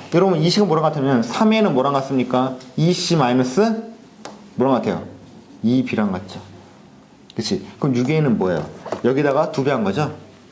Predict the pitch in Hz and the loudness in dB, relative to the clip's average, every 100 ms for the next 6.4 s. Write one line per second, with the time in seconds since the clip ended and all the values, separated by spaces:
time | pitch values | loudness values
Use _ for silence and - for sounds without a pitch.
0 | - - - - 123 123 131 113 104 - | -20 -20 -18 -4 0 2 2 2 0 0
1 | 101 - - - - - - - - 170 | -4 -6 -14 -16 -10 -8 -8 -12 -6 -2
2 | 165 160 - 131 101 95 95 98 - 190 | 0 -2 -4 0 0 2 0 0 2 2
3 | 190 - - - - - - 165 160 - | 0 -6 -12 -18 -18 -18 -8 -4 -4 -2
4 | 98 92 80 76 - - - - - - | -2 -2 -4 -8 -10 -12 -14 -8 -8 -8
5 | - - - - - 85 76 95 117 - | -10 -10 -12 -12 -4 -2 0 -2 -2 0
6 | 156 165 104 - | 0 0 -2 -2